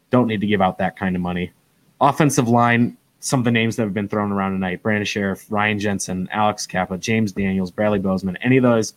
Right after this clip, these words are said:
guys could come in. You just slide Cody Whitehair out over to guard.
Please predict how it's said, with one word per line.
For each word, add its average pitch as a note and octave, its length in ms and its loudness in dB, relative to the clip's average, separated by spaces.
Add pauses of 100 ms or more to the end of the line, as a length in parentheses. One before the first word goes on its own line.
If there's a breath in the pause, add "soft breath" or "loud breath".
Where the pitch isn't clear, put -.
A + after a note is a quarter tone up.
guys G#2 200 0
could G2 180 -6
come G2+ 200 0
in. G2 240 0 (360 soft breath)
You A2 100 -8
just G#2+ 140 -6
slide G#2+ 220 2
Cody A2 180 4
Whitehair G#2 600 0
out G2 240 -2 (100)
over G#2 260 0
to G2+ 260 -2
guard. G2 480 0